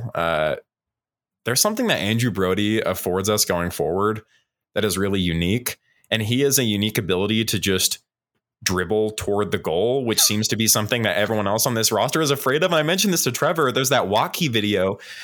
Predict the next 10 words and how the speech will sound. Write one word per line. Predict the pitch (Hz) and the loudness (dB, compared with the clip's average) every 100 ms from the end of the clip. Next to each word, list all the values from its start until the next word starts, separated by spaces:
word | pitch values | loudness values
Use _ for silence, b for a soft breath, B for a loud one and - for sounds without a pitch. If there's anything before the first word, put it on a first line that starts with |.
| B | B
where | - 135 | -2 0
he, | 127 170 156 135 131 _ | 0 0 0 0 -2 _
after | 127 143 143 135 | -4 -2 -2 0
a, | 117 107 107 | 0 -2 0
uh, | 104 92 90 - | 2 2 0 -2
men's | 123 127 | -2 0
national | 120 123 131 | 0 0 -2
team | 113 107 | -2 0
game | 98 98 | 0 0
against, | 95 95 95 - - | 0 0 2 0 0